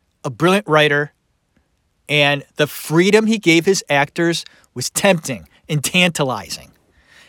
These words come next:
and something that Peter wanted to dive into. Scary.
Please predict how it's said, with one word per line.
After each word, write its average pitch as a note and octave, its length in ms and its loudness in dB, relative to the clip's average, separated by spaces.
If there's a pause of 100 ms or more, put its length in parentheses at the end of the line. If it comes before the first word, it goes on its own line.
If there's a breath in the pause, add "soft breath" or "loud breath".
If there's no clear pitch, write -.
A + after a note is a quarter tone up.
(120)
and D#3 100 -2
something A3 340 2
that A3+ 140 2
Peter G3+ 300 2
wanted E3+ 300 2
to - 80 -6
dive C3+ 340 2
into. A2+ 440 -8 (440)
Scary. - 600 2